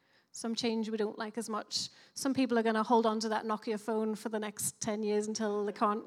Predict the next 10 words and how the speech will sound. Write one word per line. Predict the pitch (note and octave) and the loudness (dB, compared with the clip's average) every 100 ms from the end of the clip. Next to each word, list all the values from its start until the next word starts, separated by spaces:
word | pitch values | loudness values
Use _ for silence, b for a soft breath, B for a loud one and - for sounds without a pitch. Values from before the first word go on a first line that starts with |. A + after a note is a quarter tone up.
| A#3+ | -4
you | G#3 | -2
know, | G3+ G3+ B B B | -2 -4 B B B
find | B3 A#3 | 0 2
anywhere, | A#3 A3+ A3 A#3+ - | 4 4 4 2 2
any | A3+ | 2
more | A3+ A3 | 4 4
charges | - A3+ A3 A3 G#3 | 4 2 2 0 -4
left | G#3 - | -6 -4
for | A#3+ A#3+ | -2 -2
it. | - | -4